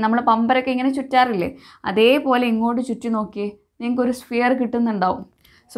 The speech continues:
ഇതാണ് പറഞ്ഞത്, a sphere is a solid of revolution obtained by revolving a semicircular area around in its bounded diameter. So, clear ആണോ നോക്കുക. So, about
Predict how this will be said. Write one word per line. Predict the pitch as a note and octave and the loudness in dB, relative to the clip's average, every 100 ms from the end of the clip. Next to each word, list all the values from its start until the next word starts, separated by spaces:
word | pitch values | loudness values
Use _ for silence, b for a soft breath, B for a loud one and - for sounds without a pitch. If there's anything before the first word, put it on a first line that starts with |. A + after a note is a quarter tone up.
| A3 | 2
ഇതാണ് | A3+ A3 | 4 2
പറഞ്ഞത്, | G#3+ G#3 A#3 | 0 0 0
a | A#3 A#3 | 0 -2
sphere | G3 F#3+ G#3 D#4 - B - C#4 | -4 0 2 2 -2 B -6 -2
is | D#4 | -2
a | D#4+ | 0
solid | C#4 A3+ A#3 C4+ D4+ - C4+ | 2 4 4 2 0 2 4
of | C#4 D4 A#3 | 4 2 -4
revolution | G#3 G3 G#3+ A3+ F#3 - G3+ B3+ D4 B B B A#3 | -4 -2 -2 -2 -4 -6 -4 -4 -6 B B B 2
obtained | A#3 - C4+ D4 D4 A3+ | 2 -2 0 2 2 4
by | G3+ G3 B3+ D4 _ G#3+ | 4 4 2 -6 _ -6
revolving | G#3 G#3 A3 A3+ A3 C4 F4+ - - | -2 4 4 4 2 -4 -4 -10 -8
a | A#3 - | -8 -2
semicircular | A#3+ B3 F4 - B3 A#3 A#3+ A#3+ B3 - G#3 | 0 0 0 0 0 0 4 4 4 0 0
area | G#3+ G#3+ F#3+ G3 B3 F4 B B B - | 2 2 4 6 4 2 B B B 2
around | A3+ B3 C#4+ E4 - | 4 6 6 2 -4
in | A3 G#3 B3 | -4 -2 -2
its | - - - F#3 | -4 -10 -8 0
bounded | G3 F#3+ F#3+ A#3 D#4 - C#4+ | 0 0 0 2 0 2 6
diameter. | C#4+ C#4 A3+ F3+ E3+ _ _ _ | 8 6 0 -6 -12 _ _ _
So, | G#3 | -10
clear | G#3+ G#3 A3 | -4 -2 2
ആണോ | A3 A3 G#3+ | 2 2 0
നോക്കുക. | G3 G3+ A3 E4 F4 B B B | -2 4 6 6 0 B B B
So, | - A3 | -2 2
about | G3+ A3+ | 4 4